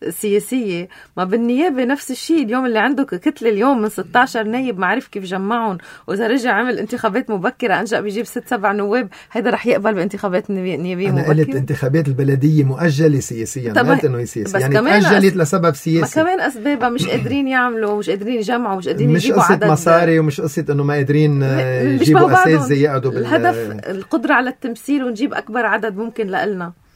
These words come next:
Speaker 2: لأنه اليوم برجع بقول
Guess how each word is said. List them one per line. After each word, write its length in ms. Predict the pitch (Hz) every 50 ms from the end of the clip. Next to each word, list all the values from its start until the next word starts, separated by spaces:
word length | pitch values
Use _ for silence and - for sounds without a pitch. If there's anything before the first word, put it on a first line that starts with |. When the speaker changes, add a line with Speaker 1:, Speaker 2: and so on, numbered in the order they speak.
| _ _ _ _ -
Speaker 2:
لأنه 920 | 135 127 135 135 151 151 170 175 160 147 143 143 143 143 143 143 143 135 135 -
اليوم 600 | 135 123 120 123 123 120 117 127 139 143 135 127
برجع 240 | 127 110 117 113
بقول 240 | 101 98 101 101 98